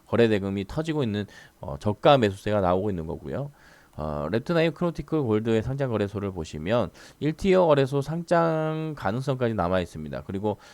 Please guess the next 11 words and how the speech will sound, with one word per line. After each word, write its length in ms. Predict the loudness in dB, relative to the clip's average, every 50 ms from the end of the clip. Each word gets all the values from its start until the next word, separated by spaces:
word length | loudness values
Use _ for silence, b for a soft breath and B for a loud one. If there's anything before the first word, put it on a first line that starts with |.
| B B B _
빗썸에 500 | -8 -8 0 2 2 4 4 2 0 0
이제 160 | 0 -2 -4
구십육 540 | -6 -6 -12 -10 -8 -6 -4 -4 -4 -6 _
퍼센트의 580 | 0 0 0 0 -2 -6 -4 -4 -2 -2 -2
거래량이 500 | -4 -4 -4 -2 -2 -2 -2 -2 -4 -6
터지고 340 | -6 -6 -6 -6 -4 -4 -4 -6
있고요. 560 | -6 -8 -10 -10 -8 -6 -6 -4 -4 -6 -8 _ _ _ _ _ _ _ _ _ _ _ _ _ _ _ _ _ _ _ _ _ b b b b b b b b b b b b b b
자, 180 | -2 0 0 0
그래서 280 | 2 0 0 2 2 0
이제 280 | 0 0 0 0 0
그, 340 | 0 2 0 0 0 0